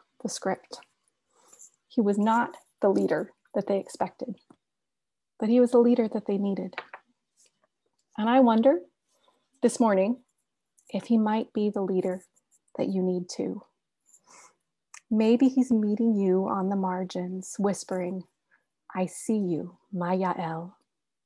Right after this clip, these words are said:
rise up." Maybe he's inviting you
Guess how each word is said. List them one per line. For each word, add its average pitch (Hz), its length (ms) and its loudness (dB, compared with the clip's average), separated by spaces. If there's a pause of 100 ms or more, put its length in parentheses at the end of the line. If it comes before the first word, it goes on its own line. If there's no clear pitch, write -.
(100)
rise 170 240 -4
up." - 280 -14 (2000)
Maybe 220 420 2
he's 262 200 2
inviting 233 520 4
you 233 440 2